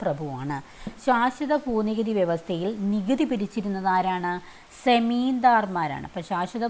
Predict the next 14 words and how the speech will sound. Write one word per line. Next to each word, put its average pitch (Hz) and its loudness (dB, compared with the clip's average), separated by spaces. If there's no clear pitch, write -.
ഭൂനികുതി 220 -2
വ്യവസ്ഥ 208 -2
നടപ്പിലാക്കിയ 185 -2
ബ്രിട്ടീഷ് 247 2
ഗവർണർ 220 6
ജനറലാണ് 175 0
കോൺവാലീസ് 180 2
പ്രഭു. 156 -2
ശാശ്വത 233 0
ഭൂനികുതി 220 -2
വ്യവസ്ഥയിൽ 190 0
നികുതി 214 0
പിരിച്ചിരുന്നത് 180 -4
ആരാണ്? 180 0